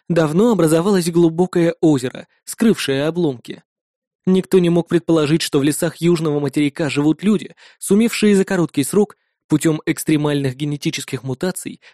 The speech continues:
приспособиться к исконной биосфере нового мира. Для обитателей Сельвы действия терраформеров выглядели как открытая агрессия, призванная уничтожить их мир. Всё произошло неожиданно,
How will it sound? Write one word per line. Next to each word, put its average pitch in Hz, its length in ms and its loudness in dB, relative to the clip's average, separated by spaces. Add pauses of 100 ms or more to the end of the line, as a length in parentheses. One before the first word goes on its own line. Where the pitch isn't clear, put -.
приспособиться 208 680 0
к 208 80 -2
исконной 165 460 0
биосфере 165 540 -2
нового 135 440 -4
мира. 151 400 -10 (540)
Для 165 260 2
обитателей 156 560 -2
Сельвы 160 600 -2 (140)
действия 214 500 2
терраформеров 202 840 2
выглядели 208 560 2
как 196 220 -4
открытая 147 560 -2
агрессия, 139 600 -4 (280)
призванная 202 600 4
уничтожить 170 680 0
их 175 160 -2
мир. 151 260 -4 (480)
Всё - 220 0
произошло 233 480 4
неожиданно, 170 680 -2